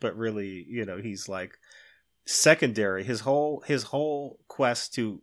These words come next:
find his family and, like, escape this tragic situation is really just secondary to whether or not the whole movie hinges on, is Archer gonna do the right thing?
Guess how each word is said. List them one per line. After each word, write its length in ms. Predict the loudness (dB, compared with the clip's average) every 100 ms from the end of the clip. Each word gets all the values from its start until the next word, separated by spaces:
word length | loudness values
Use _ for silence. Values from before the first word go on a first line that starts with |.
| _
find 340 | 0 2 2 -2
his 180 | -6
family 500 | -2 0 0 -2 -6
and, 260 | -6 -8 -10
like, 360 | -10 -10 -14 -20 -20 -20 _ _ _ -4
escape 560 | 0 2 2 0 -4 _
this 380 | -4 -4 -4 -10 _ -8
tragic 400 | 4 4 4 -2
situation 680 | -4 -2 -2 -2 -2 -6 -6
is 200 | -10 -10
really 300 | -2 0 0
just 280 | -2 -2 0
secondary 520 | 0 0 -2 -2 -4 -4
to 120 | -6
whether 400 | 0 0 2 -2
or 60 | -2
not 340 | -6 -8 -10 _ _ _ _ _ _ _
the 160 | 4 6
whole 180 | 6 6
movie 300 | 4 6 4
hinges 320 | 4 2 2
on, 200 | 2 0 -2
is 260 | 2 2 2
Archer 360 | 2 2 4 2
gonna 200 | 2 2
do 140 | 2
the 100 | 2
right 220 | 2 -2
thing? 280 | -6 -10